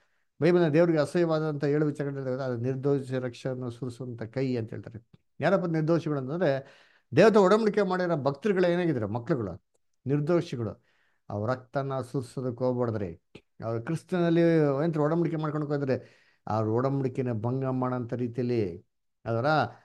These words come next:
ಅವರು ತನ್ನ ಜೀವಿತನ ಕ್ರಿಸ್ತನ ಮರಣದಲ್ಲಿ ಆ ರಕ್ತನ ಸುರಿಸ್ತಿರೋ ರೀತಿಯಲ್ಲಿ ಕೆಟ್ಟ ಮಾರಿ ಕೊಡೋಗುವಂಥ ರೀತಿಯಲ್ಲಿ ಇರ್ಬಾರ್ದ್ರಿ. ಅದರ ಅದು ನೋಡ್ಬೇಕು. ಪರಿಶುದ್ಧರು ನಿರ್ದೋಷಿಗಳು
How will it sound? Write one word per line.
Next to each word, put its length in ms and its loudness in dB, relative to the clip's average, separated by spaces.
ಅವರು 380 8
ತನ್ನ 280 0
ಜೀವಿತನ 760 4
ಕ್ರಿಸ್ತನ 380 -2
ಮರಣದಲ್ಲಿ 800 6
ಆ 200 0
ರಕ್ತನ 460 -2
ಸುರಿಸ್ತಿರೋ 520 -2
ರೀತಿಯಲ್ಲಿ 720 -2
ಕೆಟ್ಟ 240 -4
ಮಾರಿ 560 -4
ಕೊಡೋಗುವಂಥ 500 -6
ರೀತಿಯಲ್ಲಿ 380 -6
ಇರ್ಬಾರ್ದ್ರಿ. 520 -6
ಅದರ 220 -6
ಅದು 180 -4
ನೋಡ್ಬೇಕು. 380 -4
ಪರಿಶುದ್ಧರು 1200 2
ನಿರ್ದೋಷಿಗಳು 1080 6